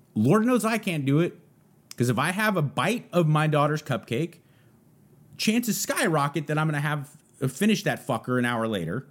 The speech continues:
and then force my wife to go take me to go get some pizza. Whereas if every couple hours I have a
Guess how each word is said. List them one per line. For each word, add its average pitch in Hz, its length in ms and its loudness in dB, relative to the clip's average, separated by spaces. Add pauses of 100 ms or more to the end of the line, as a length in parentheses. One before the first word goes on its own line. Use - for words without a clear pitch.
(960)
and 135 220 4
then 151 340 4
force 160 320 2
my 151 140 2
wife 135 260 0
to 127 80 -8
go 127 140 0
take 120 260 -2
me 110 140 2
to 110 80 2
go 98 240 0
get 95 340 -6
some 92 160 -6
pizza. 80 320 -6 (1500)
Whereas 127 560 0 (420)
if - 80 -4
every 156 140 4
couple 165 260 -2
hours 175 260 0
I 135 80 0
have 147 420 -2
a 120 200 2